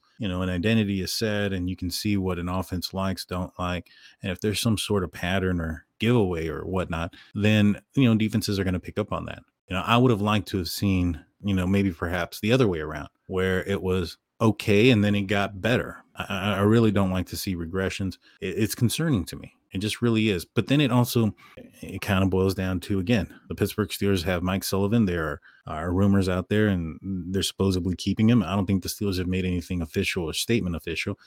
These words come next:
saying that they're gonna be keeping Mike Sullivan. But, I mean, you got Mike Sullivan, Eddie Faulkner, and Pat Meyer, probably all three being retained. So that's quarterback, running back, offensive line. Outside of the receivers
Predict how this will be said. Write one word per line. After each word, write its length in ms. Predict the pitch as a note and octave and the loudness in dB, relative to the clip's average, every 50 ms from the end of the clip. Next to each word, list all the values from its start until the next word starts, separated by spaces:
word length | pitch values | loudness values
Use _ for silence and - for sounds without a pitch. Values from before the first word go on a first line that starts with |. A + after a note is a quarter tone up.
| - - - - | -20 -20 -20 -4
saying 180 | - - B2+ B2+ | 4 6 8 8
that 80 | A2+ G2+ | 8 8
they're 100 | G2 G#2 | 6 4
gonna 140 | G#2+ G2+ | 4 4
be 100 | F#2 F#2+ | 4 2
keeping 540 | F#2 - - D3+ D#3+ - G#2 E2+ E2 F2 F2 - _ _ _ - - - - | 0 0 0 0 2 4 2 2 2 0 -2 -4 _ _ _ -20 -12 -2 2
Mike 260 | G2 G2 G2+ G2 - | 4 6 6 6 4
Sullivan. 440 | - - F2+ F2+ F#2 F#2 A#2+ B2+ G#2+ | 2 0 2 2 4 4 6 4 6
But, 260 | F2+ G2+ F#2+ - - - - _ - | 6 4 2 2 -4 -10 -16 _ 0
I 60 | G#2 | 2
mean, 100 | G2 F#2+ | 2 4
you 60 | G2+ | 4
got 80 | F#2 F#2 | 4 4
Mike 180 | G2 A2 A2 | 4 4 4
Sullivan, 500 | - - B2 B2 C3 C3 C3+ D3 C#3 B2+ - _ _ _ _ - | 4 2 2 4 4 4 4 4 2 0 -2 _ _ _ _ -2
Eddie 100 | A2+ G2+ | 0 0
Faulkner, 540 | F#2 - A#2+ A#2 G#2+ - A#2 A#2 A2+ G#2 - _ _ - | 2 4 2 2 4 4 4 2 2 2 -2 _ _ -8
and 100 | E2 D#2 | -8 -4
Pat 240 | - A2 A2+ A#2 - | 2 2 2 4 4
Meyer, 480 | G#2+ G#2 G#2+ G2+ E2+ D#2 E2 G2+ - _ _ _ - | 4 4 4 4 2 0 -2 -6 -8 _ _ _ -6
probably 360 | - - C3 C#3 C#3 C3+ A#2+ | -2 0 2 4 6 6 6
all 160 | A#2 B2 C3+ | 6 6 4
three 260 | C3 - - A#2+ A#2 | 4 4 2 2 2
being 240 | A2 G2+ A2 G#2+ G2+ | 4 4 2 2 2
retained. 600 | F#2 F2+ F#2 F2 - A2+ G#2+ G2 E2+ E2 E2+ E2 - _ _ _ | 0 -2 -4 -6 -4 -4 -4 -4 -4 -6 -8 -10 -10 _ _ _
So 140 | - - A#2 | -4 0 2
that's 180 | G#2+ G#2 F#2+ - | 2 2 0 0
quarterback, 480 | - B2+ C3 C3 A#2+ C3 B2+ - - | 2 2 4 4 6 4 4 4 2
running 220 | A#2 A2+ A#2 A#2 G#2+ | 2 2 4 4 4
back, 220 | A#2 A2+ G#2 - _ _ _ - | 2 2 0 -2 _ _ _ 2
offensive 440 | A#2 A2+ - - G#2+ F#2+ - E2+ | 2 2 4 2 0 0 -2 -4
line. 280 | F2 F2+ D#2+ D2+ D2 - _ _ _ _ - | -6 -6 -8 -8 -12 -14 _ _ _ _ -2
Outside 240 | G2+ F#2+ - B2 A#2 | 0 2 4 4 4
of 60 | F#2+ | 4
the 60 | F2+ | 4
receivers 640 | E2+ E2 - - B2 B2+ G#2+ F#2+ F#2+ F#2 E2+ - | 0 0 0 0 2 2 2 2 2 0 -2 -4